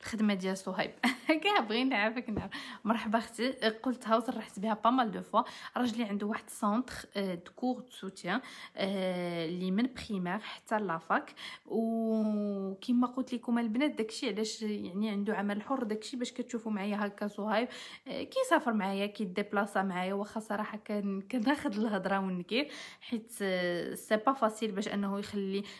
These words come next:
كيجاري من التليفون، ولكن واخا هكاك راه واخا يعيا ما يجاري، راه ما داكشي ما كيكونش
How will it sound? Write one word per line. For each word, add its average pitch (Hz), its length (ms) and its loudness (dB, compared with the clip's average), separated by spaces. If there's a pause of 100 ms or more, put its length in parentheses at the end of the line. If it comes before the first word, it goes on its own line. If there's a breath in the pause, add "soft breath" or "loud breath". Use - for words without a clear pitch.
(140 loud breath)
كيجاري 240 520 6
من 233 60 4
التليفون، 226 440 4
ولكن 226 760 2
واخا 220 340 -2
هكاك 220 280 -4
راه 208 160 6
واخا 208 260 4
يعيا 214 240 6
ما 233 120 4
يجاري، 208 380 4
راه 208 100 0
ما 185 120 -2
داكشي - 320 2
ما 202 80 -2
كيكونش 202 680 -4